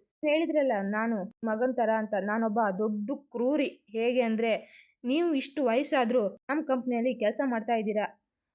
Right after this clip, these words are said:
ಅಂತ ಹೇಳ್ಬಿಟ್ಟು ಯಾರನ್ನು ಕರೆದು, "ಶಾಲು ಮತ್ತೆ ಹಾರ ಎಲ್ಲ ತಗೊಂಬಾ, ಈ ವ್ಯಕ್ತಿಗೆ ಈಗ್ಲೇ ಬೀಳ್ಕೊಡುಗೆ ಸಮಾರಂಭ ಮಾಡಿ ಇಲ್ಲಿಂದ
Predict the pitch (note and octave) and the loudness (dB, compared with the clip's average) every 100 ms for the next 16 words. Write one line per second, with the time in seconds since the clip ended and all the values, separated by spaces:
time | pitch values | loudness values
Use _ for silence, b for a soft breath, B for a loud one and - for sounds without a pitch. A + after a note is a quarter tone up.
0 | _ - A3 A#3+ B3+ C4+ A#3+ A#3 A3 A#3+ | _ -6 -2 2 4 4 2 0 2 2
1 | C4 B3+ G#3 G#3 A3 - - A#3 C#4 C#4+ | 2 0 0 0 0 0 0 2 4 2
2 | A3+ A#3 A3 A#3+ B3+ A3 G#3+ G3 G#3+ G3 | 0 2 2 4 4 2 0 0 0 -2
3 | - _ - C4 B3 B3 C4+ C4+ A3 A3+ | -4 _ -6 0 0 -2 -2 -2 0 0
4 | D4 C4+ C4+ A#3 - - B3 E4 D#4 C4+ | 0 4 4 2 0 -2 2 2 2 0
5 | C4 B3+ A3 B3+ C4 A3+ A3 C#4 D#4+ B3 | 0 0 0 2 0 0 0 0 0 -2
6 | A3 C4+ C4+ | -4 -4 -6